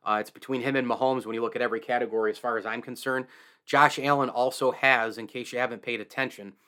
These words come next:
he has over two thousand yards from scrimmage this year already. He has seventeen touchdowns throwing, two running.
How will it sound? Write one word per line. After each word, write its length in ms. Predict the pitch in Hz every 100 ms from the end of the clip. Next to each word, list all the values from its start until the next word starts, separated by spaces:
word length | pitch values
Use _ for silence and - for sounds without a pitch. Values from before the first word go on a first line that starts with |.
| _ _ _
he 220 | - 131 117
has 300 | 139 127 - -
over 640 | 123 139 117 143 139 135 _ _ -
two 160 | 135
thousand 440 | - 127 127 113 113
yards 360 | 120 113 104
from 160 | - 104
scrimmage 420 | - 117 110 101
this 220 | 104 -
year 140 | 104 98
already. 320 | 95 90 - _ _ _ _ _ _ _ _ _
He 80 | 123
has 160 | 123 147
seventeen 580 | - 139 139 135 143 127
touchdowns 760 | 135 123 - 117 117 117 - _ -
throwing, 460 | 147 147 143 143 _ _ _ _ -
two 200 | 160 151
running. 420 | 131 127 127